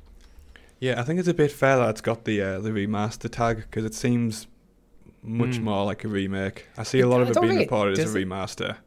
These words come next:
Speaker 1: and I think
Speaker 3: Yeah.
Speaker 1: they're having a fight against the
Speaker 3: I'd say that's an incorrect statement, 'cause I always see that the difference between a remaster and a, a remake is a remaster, you're taking the game that was already made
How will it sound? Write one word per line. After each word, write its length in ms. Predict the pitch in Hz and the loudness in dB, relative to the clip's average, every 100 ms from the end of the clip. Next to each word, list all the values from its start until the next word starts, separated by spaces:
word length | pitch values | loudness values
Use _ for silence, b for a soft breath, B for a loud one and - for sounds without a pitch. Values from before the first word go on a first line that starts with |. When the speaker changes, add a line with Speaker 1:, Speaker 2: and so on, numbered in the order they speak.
| b b b | b b b
Speaker 1:
and 120 | 95 98 | -8 -2
I 20 | |
think 120 | 117 | 0
Speaker 3:
Yeah. 80 | - | 2
Speaker 1:
they're 100 | - | 0
having 160 | 113 | -2
a 60 | 104 | -2
fight 320 | - 107 107 | 0 0 0
against 420 | 113 98 98 - | 0 -2 -2 -4
the 240 | 98 95 95 - b b b b b | -2 -2 -2 -10 b b b b b
Speaker 3:
I'd 180 | 185 196 | -4 0
say 120 | 240 | 2
that's 260 | 208 170 - | 2 2 0
an 120 | 147 | -2
incorrect 420 | 139 - 131 120 - - - - - - | -2 -2 -2 -2 -6 -20 -20 -20 -20 -14
statement, 460 | - 147 139 160 151 | -4 -2 0 -2 -2
'cause 140 | 151 | 0
I 160 | 151 156 | 2 2
always 160 | 151 | 2
see 180 | - 143 | 0 -2
that 240 | 139 202 - B B B | -2 -8 -16 B B B
the 80 | |
difference 320 | 139 160 165 127 | -2 0 -2 -4
between 320 | - 151 143 | -4 -2 0
a 40 | |
remaster 640 | 135 139 135 135 127 143 131 | 0 0 0 0 -2 -2 0
and 120 | 131 | 0
a, 240 | 147 165 | -2 -4
a 40 | 127 | -4
remake 600 | 139 147 135 113 113 120 | -2 0 -2 -4 -6 -12
is 100 | 107 | -10
a 120 | 147 | -4
remaster, 580 | 135 131 131 131 - 131 | -2 0 0 0 -2 -4
you're 80 | 120 | -2
taking 320 | 139 127 131 | -4 -4 -6
the 80 | 120 | -4
game 220 | 127 127 | -2 -2
that 120 | 156 | -4
was 140 | 131 | -4
already 360 | 127 123 123 120 | 0 0 0 -4
made 480 | 120 120 117 120 | -4 -4 -2 -4